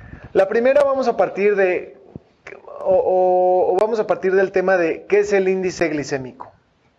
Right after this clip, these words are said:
Y te puedo decir que hay, eh, el índice glicémico es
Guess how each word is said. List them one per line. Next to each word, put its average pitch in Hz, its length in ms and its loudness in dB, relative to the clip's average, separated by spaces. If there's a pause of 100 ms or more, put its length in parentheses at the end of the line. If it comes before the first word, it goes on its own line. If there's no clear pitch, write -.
(380)
Y 160 420 -2 (760)
te 175 120 0
puedo 220 180 4
decir 214 360 -2
que 202 440 2
hay, 190 420 2 (600)
eh, 165 200 0
el 196 140 4
índice 240 300 2
glicémico 180 640 0
es 180 320 -2